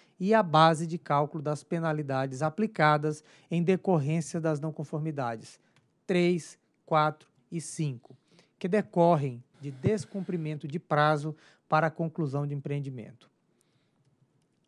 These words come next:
Quanto ao aspecto da abrangência, o agente questiona que foi adotado um critério financeiro em rap em substituição a um critério claramente técnico, M V A interrompido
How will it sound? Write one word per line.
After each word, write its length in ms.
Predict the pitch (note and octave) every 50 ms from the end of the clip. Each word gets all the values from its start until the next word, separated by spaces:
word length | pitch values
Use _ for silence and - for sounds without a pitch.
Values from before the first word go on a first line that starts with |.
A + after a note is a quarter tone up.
| _ _ _ _ _ _ _ _ _ _ _ _ _ _ _ _ _
Quanto 420 | - A3+ A#3+ B3 C4 - - A#3 - -
ao 180 | F#3+ F#3 F#3+
aspecto 540 | F#3+ D#3+ - - - E3 D#3+ D#3+ - - -
da 160 | B2+ C#3+ D#3
abrangência, 640 | F3 D#3+ D#3 D3+ C#3 A#2 C#3 D3+ D#3 C#3 - - B2 -
o 180 | - E3 E3 F3+
agente 500 | F3 D#3+ C3+ C3+ D#3 F3 F3+ - - F3
questiona 680 | - - F#3 E3+ - - - D#3 C#3 C#3 C#3+ C#3 D3 D3
que 160 | - - E3
foi 220 | D3 - F3 E3+
adotado 540 | E3+ E3+ E3 E3 D3+ - - C3+ C3+ C#3+ C#3+
um 60 | D3+
critério 580 | D3 - D#3+ E3+ C#3+ _ - D#3+ F3+ G3 G3 F#3
financeiro 760 | D3 - F3 D#3 D#3 D3 C3+ - - - C3 B2+ B2 B2+ B2 _ _ -
em 140 | D#3+ D#3
rap 520 | C#3 - - C3 C3+ C#3+ C#3 _ - E3 D3 _ _ _ _ _ _ _ _ _ _ _
em 180 | - F#3 G#3 A3+
substituição 920 | - - - F#3 E3 G3 - - G3 D3+ - E3+ C#3+ - - F3 F#3 F#3 F3
a 40 | E3+
um 100 | F3+ D#3+
critério 640 | - - F3+ - - - D#3+ D#3 D#3+ E3 E3+ D#3+ - _
claramente 920 | _ - F3 F3 F#3 F#3+ F#3+ F#3 F3+ D#3+ D3 C#3+ C#3+ D#3+ E3+ E3 - - F3 - _ _
técnico, 600 | - D3 C#3 C3+ _ - A2+ - A2+ _ - - _ _ _
M 300 | - E3 F#3 F#3+ F#3 F3+
V 200 | D3+ C#3+ D#3 D3 C#3+
A 200 | C#3 C#3 C#3 C#3
interrompido 920 | C#3 B2+ - - B2+ A#2+ B2+ D3+ D#3+ D#3 - F3+ F3+ F#3+ F3 E3+ G3 -